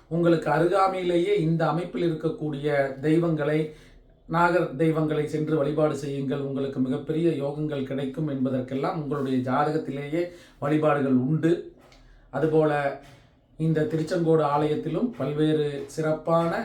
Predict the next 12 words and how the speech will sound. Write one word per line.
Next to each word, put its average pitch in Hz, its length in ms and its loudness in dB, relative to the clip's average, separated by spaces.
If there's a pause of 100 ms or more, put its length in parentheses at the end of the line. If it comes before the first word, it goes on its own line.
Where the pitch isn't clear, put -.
(120)
நாகதோஷம் 151 680 -2
போக்கும், 151 400 -6 (240)
நாகதோஷத்தை 160 800 0 (260)
யோகமாக 175 680 2 (540)
மாற்றக்கூடிய 147 600 -4 (120)
சக்தி 147 260 -6 (120)
என்பது 131 280 -2 (200)
திருச்செங்கோட்டில் 139 720 -2
உண்டு. 139 220 0 (800)
அதே 165 180 4 (100)
போல 151 240 2 (1300)
ஈரோடுக்கு 180 440 2